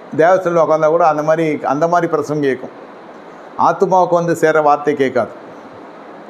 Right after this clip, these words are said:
இல்ல, இதெல்லாம் வந்து ஆவி, இப்படி ஆவியினால தரிக்கப்பட்டிருக்கிற ஜனங்க,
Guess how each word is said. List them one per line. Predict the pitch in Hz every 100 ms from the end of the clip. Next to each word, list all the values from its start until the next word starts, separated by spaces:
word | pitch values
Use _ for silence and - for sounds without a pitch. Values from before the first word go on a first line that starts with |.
| - - - -
இல்ல, | 151 202
இதெல்லாம் | 196 165 180 202
வந்து | 190 185 185
ஆவி, | 160 165 190
இப்படி | 185 180 170
ஆவியினால | 147 147 175 185 175 180 185
தரிக்கப்பட்டிருக்கிற | 180 165 180 180 170 160 160 151
ஜனங்க, | 147 151 160 147